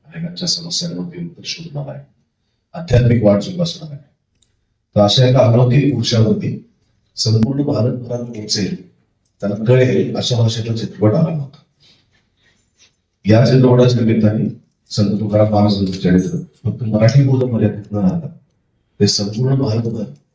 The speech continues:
हिंदी भाषेमध्ये पोहोचेल आणि हा सगळ्यात जास्त आनंद आहे. गेल्या काही महिन्यांपूर्वी प्रदर्शित झालेला छावा या चित्रपटामुळे छत्रपती संभाजी महाराजांचं चरित्र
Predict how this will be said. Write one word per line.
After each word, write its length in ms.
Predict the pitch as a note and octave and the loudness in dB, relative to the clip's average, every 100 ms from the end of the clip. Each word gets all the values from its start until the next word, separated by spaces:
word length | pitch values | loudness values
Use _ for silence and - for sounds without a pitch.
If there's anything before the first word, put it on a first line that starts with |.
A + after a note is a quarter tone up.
| _ | _
हिंदी 280 | A2 A2+ C3 | -2 2 4
भाषेमध्ये 460 | A#2 A2+ - F2 E2+ | 2 0 -2 -6 -6
पोहोचेल 320 | - E3 D3 - _ _ _ _ _ _ - | -8 -10 -12 -14 _ _ _ _ _ _ -4
आणि 440 | F#2 G2 G2 - | 0 4 4 2
हा 80 | G2 | -2
सगळ्यात 320 | A2 G#2 A#2+ | 0 4 4
जास्त 240 | A#2+ A2 A#2+ | 4 4 2
आनंद 320 | F#2+ - - | 2 0 -2
आहे. 100 | - - _ _ _ _ _ _ _ _ _ _ _ _ G#2 | -8 -10 _ _ _ _ _ _ _ _ _ _ _ _ 2
गेल्या 180 | A2 | 4
काही 240 | A2 A2+ B2 | 6 6 6
महिन्यांपूर्वी 500 | A#2+ A#2+ B2 C3 A#2+ | 4 6 4 4 4
प्रदर्शित 360 | A2 A2 - | 4 4 2
झालेला 340 | - G#2 G#2+ A2 A2+ - | 2 4 6 4 2 0
छावा 520 | G2+ G2 A2+ G2 - C3+ | 2 6 6 4 0 0
या 140 | G2+ | 0
चित्रपटामुळे 680 | G#2 A2 G#2 G2+ F#2+ E2 D#2+ - _ _ _ _ _ - | -2 0 2 4 2 0 -2 -8 _ _ _ _ _ -4
छत्रपती 300 | F#2+ A2 A2 | 0 4 4
संभाजी 400 | G#2+ G2+ G#2+ G#2+ | 2 2 2 0
महाराजांचं 500 | G#2+ G#2+ - - - | 0 -2 -4 -10 -12
चरित्र 560 | - A2 A2+ E3 E3 | -2 2 4 2 2